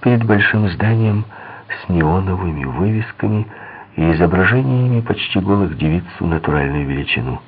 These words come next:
«А это Либерти Инн», объяснила Делла.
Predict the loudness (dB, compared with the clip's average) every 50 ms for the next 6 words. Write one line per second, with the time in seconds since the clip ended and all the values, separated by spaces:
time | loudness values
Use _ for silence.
0 | -20 -20 -20 -20 -20 -20 -20 -20 -20 -20 -20 -20 -20 -20 -20 -20 -20 -20 -20 -20
1 | -20 -20 _ _ _ _ _ _ _ _ _ _ _ _ -4 0 0 2 0 0
2 | -2 -2 0 2 4 4 6 4 4 2 0 -4 -8 -20 -20 -20 -20 -12 -2 2
3 | 4 4 6 6 6 6 4 4 2 2 2 2 2 0 -2 -4 -8 -6 -2 0
4 | 0 0 -2 -4 -16 -14 -6 -4 -2 -2 -2 -2 -4 -4 -6 -4 -4 -6 -6 -8
5 | -10 -16 -20 -20 -20 -20 _ _ -20 -16 -8 -4 -4 -4 -4 -4 -4 -4 -4 -6
6 | -6 -6 -4 -4 -4 -4 -4 -4 -4 -4 -4 -6 -10 -12